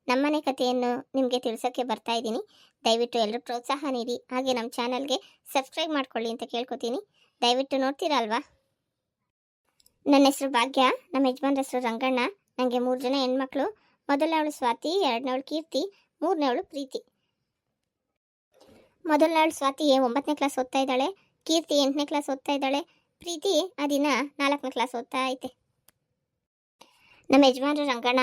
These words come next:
ಆಟೋ ಡ್ರೈವರು, ಅವ್ರು ಬೆಂಗಳೂರಲ್ಲೇ ಇದ್ಕೊಂಡು ಆಟೋ ಓಡಿಸ್ತಾರೆ. ನಾವು ಹಳ್ಳಿಲಿದ್ದೀವಿ.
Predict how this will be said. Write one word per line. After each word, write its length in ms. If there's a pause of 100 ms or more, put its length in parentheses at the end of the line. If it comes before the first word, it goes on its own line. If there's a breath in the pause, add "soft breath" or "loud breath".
ಆಟೋ 180
ಡ್ರೈವರು, 420 (180)
ಅವ್ರು 140
ಬೆಂಗಳೂರಲ್ಲೇ 500
ಇದ್ಕೊಂಡು 360
ಆಟೋ 380
ಓಡಿಸ್ತಾರೆ. 440 (500 soft breath)
ನಾವು 300 (120)
ಹಳ್ಳಿಲಿದ್ದೀವಿ. 760